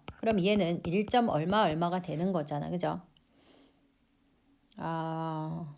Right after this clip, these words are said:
지금 현재 이 상태로는 모르고 얘가 일 점 얼마 얼마니까 이보다 클 수도 있고 이보다 작을 수도 있겠군요. 그죠? 그럼 이와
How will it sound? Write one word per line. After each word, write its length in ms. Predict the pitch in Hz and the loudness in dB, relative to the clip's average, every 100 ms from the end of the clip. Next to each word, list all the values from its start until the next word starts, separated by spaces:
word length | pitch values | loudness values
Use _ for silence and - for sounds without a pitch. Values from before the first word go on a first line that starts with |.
| - _ _ | -20 _ _
지금 200 | - 202 | -8 0
현재 240 | 233 302 277 | 4 6 4
이 80 | 180 | 4
상태로는 600 | 240 240 240 220 214 175 | 2 2 2 2 2 0
모르고 720 | 185 202 - 156 170 151 - _ - - - - _ _ _ _ _ _ - _ - | 2 2 2 2 2 0 -6 _ -20 -20 -20 -20 _ _ _ _ _ _ -20 _ 0
얘가 200 | 240 220 | 4 6
일 180 | 233 | 6
점 180 | 233 285 | 8 10
얼마 260 | 220 202 220 | 10 8 6
얼마니까 440 | 220 208 214 208 | 6 4 2 0
이보다 320 | 208 240 247 | 2 2 4
클 220 | 233 285 302 | 4 4 0
수도 220 | - 262 | 2 2
있고 300 | 196 - 233 | 2 0 2
이보다 360 | 180 202 208 | 2 2 2
작을 320 | 202 262 226 190 | 4 4 4 2
수도 200 | - 160 | 2 -4
있겠군요. 640 | 147 180 180 156 156 151 | 0 -2 -2 -4 -2 -2
그죠? 380 | 175 175 147 - - _ - | 0 0 -2 -6 -16 _ -6
그럼 220 | 208 175 | -2 0
이와 600 | 196 254 220 160 185 | 4 6 6 4 2